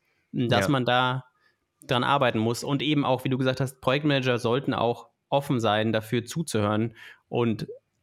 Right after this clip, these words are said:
Speaker 1: sich dem anzunehmen, wenn Entwickler halt versuchen, da dran was zu verändern, wo ich größten Respekt dafür habe.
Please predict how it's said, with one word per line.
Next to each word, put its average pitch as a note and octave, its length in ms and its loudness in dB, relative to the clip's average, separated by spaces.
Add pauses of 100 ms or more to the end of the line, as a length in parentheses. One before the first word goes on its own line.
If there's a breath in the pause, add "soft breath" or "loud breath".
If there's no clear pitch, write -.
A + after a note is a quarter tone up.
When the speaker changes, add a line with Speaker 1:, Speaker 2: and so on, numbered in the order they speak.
(140)
Speaker 1:
sich C#3 400 -4
dem A#2+ 160 2
anzunehmen, A#2+ 440 2
wenn A2+ 160 0
Entwickler A#2+ 400 -2
halt A#2 360 -4
versuchen, C3+ 560 0
da A#2+ 160 2
dran A#2 200 0
was A#2 160 -2
zu C#3 100 -6
verändern, C#3 420 -2
wo G#2 80 0
ich G#2+ 120 -6
größten A#2+ 260 -2
Respekt A2+ 340 -6
dafür G#2 240 -6
habe. A2 100 -8